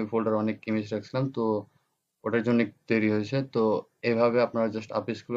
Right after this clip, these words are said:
করবেন। তো just কি এখানে আপনাদের দেখাই দিয়েছি যে, আহ, অ্যাকশনে এসে, তো এই যে আমার দেখতে পাচ্ছেন আমি অনেক রকমের ইমেজই আপস্কেল করি এক একটারই। তো আমি এক একটার নাম ভিন্ন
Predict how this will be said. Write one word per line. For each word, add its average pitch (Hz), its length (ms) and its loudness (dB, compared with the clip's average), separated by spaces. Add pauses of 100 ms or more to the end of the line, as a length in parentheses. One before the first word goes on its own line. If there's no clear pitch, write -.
করবেন। 131 280 2 (460)
তো 117 120 -2
just 110 260 -6
কি 117 140 -4 (320)
এখানে 117 240 -2
আপনাদের 110 360 -2
দেখাই 107 360 0
দিয়েছি 110 400 -2
যে, 117 120 0 (260)
আহ, 101 260 2 (120)
অ্যাকশনে 107 480 -4
এসে, 104 220 -4 (100)
তো 131 80 -8 (100)
এই 101 60 -2
যে 104 80 -2
আমার 104 280 0
দেখতে 104 160 -8
পাচ্ছেন 113 240 -2
আমি 120 200 -2
অনেক 110 200 -2
রকমের 110 340 0
ইমেজই 107 360 -2
আপস্কেল 104 440 -4
করি 113 160 -2
এক 104 100 -4
একটারই। 104 440 -6 (140)
তো - 160 -10
আমি 107 120 -4
এক 107 120 -4
একটার 107 280 -4
নাম 107 200 -2
ভিন্ন 101 220 0